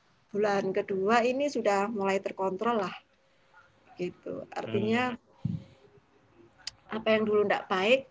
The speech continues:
Speaker 1: eh, insya Allah, eh, memperbaiki sekarang. Dan juga saya nggak, nggak, eh, dua bulan ini nggak,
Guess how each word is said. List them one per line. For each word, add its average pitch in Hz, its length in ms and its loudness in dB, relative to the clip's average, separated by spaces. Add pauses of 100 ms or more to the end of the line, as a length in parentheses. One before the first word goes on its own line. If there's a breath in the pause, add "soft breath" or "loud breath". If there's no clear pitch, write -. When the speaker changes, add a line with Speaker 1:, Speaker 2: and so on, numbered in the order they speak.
(220)
Speaker 1:
eh, 180 320 -6
insya - 200 -6
Allah, 220 260 0 (540)
eh, 180 400 -4 (1700)
memperbaiki 180 760 -4
sekarang. - 460 -10
Dan 240 380 2
juga 262 260 -4
saya 302 260 0
nggak, 202 340 4 (500)
nggak, 190 320 2 (160)
eh, 196 300 0
dua 196 160 2
bulan 202 200 2
ini 240 220 0
nggak, 202 200 2